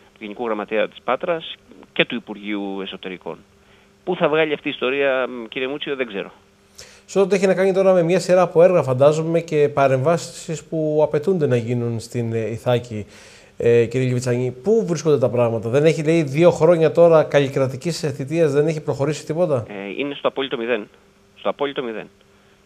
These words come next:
Speaker 1: Πράγματα που είχαμε ξεκινήσει εμείς από τις προηγούμενες θητείες, ε, τουλάχιστον η νομαρχιακή αυτοδιοίκηση προηγούμενη,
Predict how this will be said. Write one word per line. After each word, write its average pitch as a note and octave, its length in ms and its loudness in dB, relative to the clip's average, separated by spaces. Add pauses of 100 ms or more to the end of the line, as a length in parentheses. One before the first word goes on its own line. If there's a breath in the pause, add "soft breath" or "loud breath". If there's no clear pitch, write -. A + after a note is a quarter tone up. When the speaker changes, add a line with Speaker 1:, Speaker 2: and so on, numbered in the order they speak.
(320 soft breath)
Speaker 1:
Πράγματα B2 520 2
που A#2 100 -8
είχαμε A#2 180 -8
ξεκινήσει A2+ 500 -8
εμείς A2 320 -6
από F#2+ 80 -12
τις - 100 -18
προηγούμενες G#2 440 -6
θητείες, G#2 520 -8
ε, G#2 280 -6 (380)
τουλάχιστον C3+ 420 -6
η A#2+ 100 -6
νομαρχιακή A#2 560 -6
αυτοδιοίκηση A#2 540 -8
προηγούμενη, G#2+ 680 -8